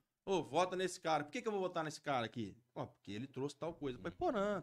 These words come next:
Speaker 1: tal. Então é mais ou menos por aí. Mas o, até é bom que o Neto vem aqui pra ele, que ele tava perguntando isso pra mim, já falo de uma vez só. Mas, ó, o, o,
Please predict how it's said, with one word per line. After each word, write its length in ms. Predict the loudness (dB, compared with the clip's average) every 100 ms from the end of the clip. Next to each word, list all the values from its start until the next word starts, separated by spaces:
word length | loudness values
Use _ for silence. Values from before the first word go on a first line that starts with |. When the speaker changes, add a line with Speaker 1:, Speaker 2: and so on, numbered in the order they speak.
| -4
Speaker 1:
tal. 200 | -6 -6
Então 300 | -6 -4 -4
é 60 |
mais 260 | -4 -4 -4
ou 60 | -6
menos 200 | -6 -6
por 140 | -4
aí. 240 | -4 -4 -8 _ _ -20 _ _ _
Mas 640 | -10 -2 0 2 4 2 0
o, 840 | 0 2 2 0 -2 -2 -4 -8 -14 _ -16
até 200 | -4 -4
é 40 |
bom 140 | -2
que 80 | -2
o 40 | 0
Neto 220 | -2 -2
vem 120 | -2
aqui 160 | -2 -2
pra 120 | -4
ele, 280 | 0 -2 -2 _ _ _
que 80 | -6
ele 60 | -4
tava 240 | 2 2
perguntando 460 | 4 2 2 -2 -4
isso 100 | -4
pra 140 | -4
mim, 180 | -2 -2
já 140 | -2
falo 240 | -2 -2 -2
de 80 | -2
uma 80 |
vez 180 | -4 -6
só. 240 | -6 -10 -12 _ _ _ _ _ _ -14
Mas, 520 | -6 -2 -2 -2 -2
ó, 180 | -2 -2 -4
o, 1400 | -6 -6 -6 -6 -4 -4 -2 -2 -2 -4 -4 -6 -8 -8
o, 100 | -12